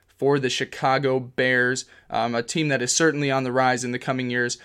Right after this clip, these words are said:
So all of that, so make sure stay to sh-, uh, stay tuned throughout the episode for all of those great topics. Let's get started. We're gonna kick things off, as always, with our player profile, and I'm making a small tweak to it, um,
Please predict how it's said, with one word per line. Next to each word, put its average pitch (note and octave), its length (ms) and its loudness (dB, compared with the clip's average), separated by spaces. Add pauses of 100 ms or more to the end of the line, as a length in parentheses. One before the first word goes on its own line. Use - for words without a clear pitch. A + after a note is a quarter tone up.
(100)
So - 160 -6
all F#3+ 220 8
of D#3+ 100 2
that, D3 260 8
so C3+ 120 0
make B2+ 140 -4
sure - 120 -6
stay D#3+ 220 2
to C3 140 2
sh-, - 220 -6
uh, B2+ 280 6
stay G3+ 280 2
tuned F3+ 320 0
throughout D3 220 4
the D3+ 100 2
episode C#3 400 0
for B2 140 -2
all C3+ 100 6
of B2+ 60 0
those B2 180 -2
great - 280 -2
topics. D#3+ 500 2 (260)
Let's - 140 -4
get C3 140 -2
started. D#2+ 400 -6 (520)
We're D3+ 120 -2
gonna F3 160 2
kick F#3+ 260 0
things G3 300 4
off, F3+ 360 6 (200)
as E3+ 320 6
always, D#3+ 580 4
with D3 180 0
our C3+ 140 4
player D3 380 -2
profile, D3+ 460 2
and D#3+ 80 2
I'm C#3+ 80 -2
making D#3+ 220 -4
a B2 80 -2
small A#3 540 0
tweak F#3 440 -2
to E3+ 180 2
it, E3+ 260 2
um, B2+ 420 4